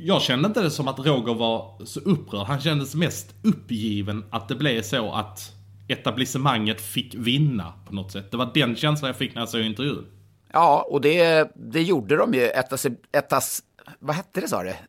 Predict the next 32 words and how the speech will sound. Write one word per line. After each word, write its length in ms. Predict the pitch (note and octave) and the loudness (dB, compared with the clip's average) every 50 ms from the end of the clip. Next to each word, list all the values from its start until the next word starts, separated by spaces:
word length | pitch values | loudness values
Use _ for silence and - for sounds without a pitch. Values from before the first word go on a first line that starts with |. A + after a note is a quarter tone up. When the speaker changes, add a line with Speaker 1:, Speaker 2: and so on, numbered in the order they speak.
| _ - | _ 0
Speaker 2:
Vilket 280 | C3 E3 F3+ - A#3+ - | 0 0 2 2 2 2
svårt 400 | - - E3 F#3+ G3+ G3+ - - | 2 4 6 6 6 6 6 4
ord 380 | D#3+ C4 C#4 C4 G#3+ F#3 - - | 4 6 8 8 6 6 6 2
på, 340 | F#3 - G#3 F#3+ D#3 C3+ - | 2 6 6 6 6 6 6
vilket 260 | F3+ F#3+ G#3 G#3+ - | 4 4 6 6 6
svårt 440 | F#3 G3+ G#3+ - - E3+ - - - | 6 6 6 6 6 6 6 6 8
ord. 220 | A#3 - - - - | 8 8 8 6 2
Speaker 1:
<laughs> 800 | - F3+ - - - - - - - - F3+ - F#3+ - - - | 2 0 0 4 4 6 6 6 4 4 2 2 0 0 0 2
Etablissemanget. 1300 | F3+ D#3 D3 - F#3 E3+ C#3+ E3+ E3+ G3+ F3 F#3 G3+ F3 F#3 B3 G#3+ D3 B2+ B2 A#2+ A#2+ B2 - D3 D3+ - | 2 2 4 4 4 4 6 6 6 6 8 8 8 10 10 8 8 6 6 6 6 4 4 2 0 2 2
Speaker 2:
Et-, 160 | F3+ E3+ E3+ | 4 4 6
nu 120 | D#3+ D#3 | 4 4
kör 160 | - - C3 A#2+ | 6 6 6 6
vi. 80 | A2+ - - C#3+ | 6 6 4 2
Etablissemanget. 920 | D3+ D#3 - - D3+ C3 C3+ D3+ - C3+ D3 D3+ D3+ D3+ D3 B2+ G#2 F2+ - | 2 2 4 2 2 4 4 4 4 4 6 6 6 6 4 2 0 -2 -4
Ja, 80 | G#2+ G#2 | -4 0
förlåt. 440 | - C#3 D3 - B2 A2+ A2 A#2+ B2+ | 2 2 2 2 2 0 0 0 2
Det 100 | C#3 D3+ | 2 2
var, 120 | D3+ - - | 2 2 -4
det 120 | G#2+ A2 G#2+ | -6 -6 -6
var, 160 | F2+ B2+ D3+ - | -2 -2 -4 -2
det 120 | G#2 G#2+ | -2 -2
var 100 | G2+ C3 | -2 0
inte 180 | D#4+ E4 - A#2+ | 0 0 0 0
lätt. 280 | A2+ G2 F#2 - - - | 0 -2 -4 -6 -8 -6
Det 80 | - B2 | -2 -2
är 40 | |
inte 140 | D#3 E3 G3+ | 2 4 4
ofta 220 | E3+ - - - C3 | 4 4 2 0 2
man 140 | B2 A#2 | 2 2
säger 220 | - B2 A2 A2 G2+ | 2 2 0 0 0
det. 180 | A#2+ G3+ - - - - - _ _ - | 0 -2 -4 -6 -8 -12 -18 _ _ 0
Speaker 1:
Ja. 260 | - C3 B2+ E3 D#3 | 2 4 4 4 2